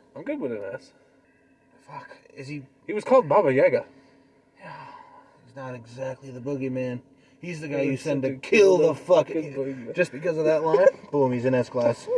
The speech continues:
Speaker 2: I can't do that.
Speaker 1: <laughs>
Speaker 2: Ah, fuck.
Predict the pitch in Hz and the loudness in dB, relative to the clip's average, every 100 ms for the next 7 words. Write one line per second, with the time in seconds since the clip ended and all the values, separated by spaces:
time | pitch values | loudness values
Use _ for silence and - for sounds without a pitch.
0 | - - - 453 - - - - 269 - | -4 -8 -10 -10 -10 -14 -6 2 2 6
1 | 392 381 - - - - - 185 - - | 4 4 4 4 4 2 0 2 4 4
2 | - - - 277 | 2 2 4 8